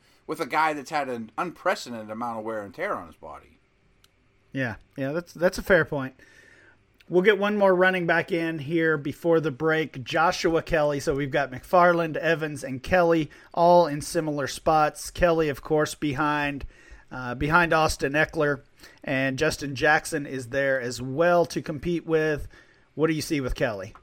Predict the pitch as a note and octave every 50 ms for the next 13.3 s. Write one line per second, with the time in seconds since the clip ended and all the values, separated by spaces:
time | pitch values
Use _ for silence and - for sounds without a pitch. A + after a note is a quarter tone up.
0 | _ _ _ _ - - A#3 C4 B3+ B3 B3 A#3 A3+ G#3+ F#3 - - F3+ F#3 F#3+
1 | F#3+ F#3 F3 E3+ E3 E3 E3+ - - - _ - C3+ - - - - D#3+ D#3 D3+
2 | D3+ D3+ D3+ D3 C#3+ C#3 C#3 C#3 D#3 F3 F#3 F#3 E3 E3 D#3 D3+ D3+ D3+ D3+ D#3
3 | D3+ D3+ D3 D3 D3 D3 C#3+ C3+ C3 - - - - C#3+ - - - D#3 D3+ D3
4 | C#3+ C3+ D3+ C#3+ C#3 C3+ B2+ - D3 D3+ C3+ - - C#3 B2+ B2 - - C#3+ D3
5 | C#3+ C#3 C#3 C#3 C#3 C#3 C#3 C3+ C3 - - _ _ _ _ _ _ _ _ _
6 | - - F#3+ F3+ D#3+ D3+ C3 D3+ D#3 D3+ - C#3+ D3 B2+ - C#3 C#3+ C#3+ C3+ C3+
7 | D3 D3 C#3 C3+ - D3 C#3 C3+ C#3+ C#3 C3 C3+ C3+ C#3 C3 B2+ C3+ B2+ C3+ C#3+
8 | D3 C#3+ C3 C3+ C3 B2 A#2+ C#3+ C3 C3 C3+ C3 - C#3 C3 A#2 A2+ C3+ C3+ B2
9 | - - - C#3 A2+ C3 B2 A#2+ A#2+ - - C3 A#2+ G2+ B2+ A#2+ - - B2+ C3
10 | C3+ B2+ - - C3+ B2+ B2+ B2 A#2 _ _ _ _ _ _ _ - - D3+ -
11 | - D3+ C#3 D3+ C#3+ C#3+ C3+ C3+ C#3 C#3+ C#3+ C#3+ C#3 C3 C3+ C3 B2+ B2 D3 C#3
12 | C3 C#3 C#3 C#3 C3+ - - C#3 C3+ C3+ C3+ C3+ B2 _ _ - A2+ A2+ B2 C3+
13 | C3+ C#3 B2+ A#2 - -